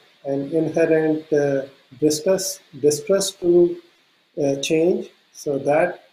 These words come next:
also sometimes become a, a barrier. And, uh, both of these, uh, factors have been overcome in India. Uh, number one,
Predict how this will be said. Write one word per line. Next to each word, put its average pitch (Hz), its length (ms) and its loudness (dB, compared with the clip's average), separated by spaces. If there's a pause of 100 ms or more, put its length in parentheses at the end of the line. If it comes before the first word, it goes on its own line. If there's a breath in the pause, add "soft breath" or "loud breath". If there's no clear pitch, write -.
also 151 300 0
sometimes 160 540 -4
become 160 480 -2 (880)
a, 143 340 -2 (100)
a 151 120 -4
barrier. 165 520 -4 (720)
And, 180 460 -4
uh, 202 380 -6 (960)
both 196 320 -2
of - 200 -8
these, 190 540 -6 (220)
uh, 143 220 -2
factors 156 680 -2
have 156 360 2
been 208 360 2
overcome 175 520 2
in 143 120 0
India. 175 500 2 (320)
Uh, 139 220 -2 (720)
number 156 260 6
one, 170 400 4